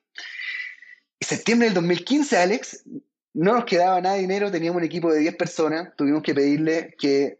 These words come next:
por favor, nos perdonaran, pero que no podíamos seguir. Y nosotros fue, aquí viene y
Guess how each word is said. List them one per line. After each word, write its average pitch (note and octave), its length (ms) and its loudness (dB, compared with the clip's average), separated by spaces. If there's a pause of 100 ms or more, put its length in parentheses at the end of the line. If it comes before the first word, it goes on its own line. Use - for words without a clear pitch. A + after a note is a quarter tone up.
por C3 140 0
favor, C#3 520 0 (380)
nos - 160 -2
perdonaran, E3 600 2
pero C3 200 2
que B2 80 0
no C3+ 140 0
podíamos D3 420 2
seguir. D#3+ 320 -2 (1040)
Y C#3+ 100 2
nosotros F3+ 460 0
fue, F3+ 480 -2
aquí C3 240 0
viene F3 460 0 (100)
y B2+ 80 -4